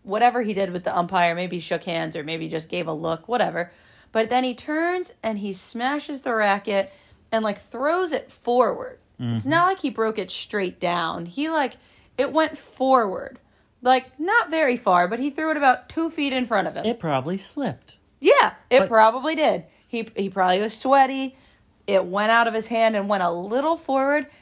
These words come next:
Speaker 1: but then it bounced about sixty feet.
Speaker 2: Sixty feet at, like,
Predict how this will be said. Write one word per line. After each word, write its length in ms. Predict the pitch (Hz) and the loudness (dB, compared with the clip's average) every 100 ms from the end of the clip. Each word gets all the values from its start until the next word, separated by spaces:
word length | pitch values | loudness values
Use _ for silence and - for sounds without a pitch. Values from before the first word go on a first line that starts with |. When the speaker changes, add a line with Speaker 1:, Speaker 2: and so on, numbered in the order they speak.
| _ | _
Speaker 1:
but 180 | 330 349 | 0 4
then 160 | 370 427 | 2 2
it 120 | 453 | 0
bounced 400 | 254 254 294 - | 2 4 2 -4
about 340 | 247 214 190 - | 2 4 4 0
sixty 480 | - 285 - 208 | -8 -8 -6 -8
feet. 420 | 190 247 185 - - 247 _ _ 156 | -4 -4 -4 -8 -12 -12 _ _ -20
Speaker 2:
Sixty 580 | - - 180 180 - 214 | -18 -6 -6 -6 -6 -6
feet 320 | 180 165 147 | -4 -4 -4
at, 220 | 151 139 139 | 0 -2 0
like, 220 | 110 | -4